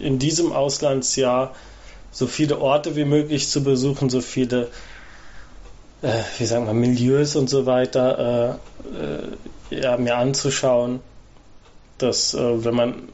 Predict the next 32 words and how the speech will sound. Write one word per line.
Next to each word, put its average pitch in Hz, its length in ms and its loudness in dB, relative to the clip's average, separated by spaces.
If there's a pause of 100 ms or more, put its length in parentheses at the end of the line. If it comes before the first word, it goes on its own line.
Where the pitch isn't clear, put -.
ein 123 160 0
ganzes 120 340 0
Jahr 123 140 2
vor 120 240 0
sich 120 200 -2
hat, 123 140 0
ist 123 160 -4
man 120 200 0
oft 113 200 -6
ja 120 80 -2
eher 117 340 -2 (340)
träge 131 460 2
und 113 280 -6
denkt 117 180 -2
sich, - 240 -6
ist 107 160 -2
ja 131 80 -2
noch 120 240 -4
Zeit. 139 420 0
Und 127 120 -4
das 117 180 -4
war 117 120 2
bei 120 140 0
meinem 117 240 0
letzten 120 380 -2
Auslandsjahr 123 680 -2
so. 123 160 -4
Und, 127 260 -6
äh, 135 220 -6
das - 340 -2
ist, - 540 -6
äh, 147 280 -6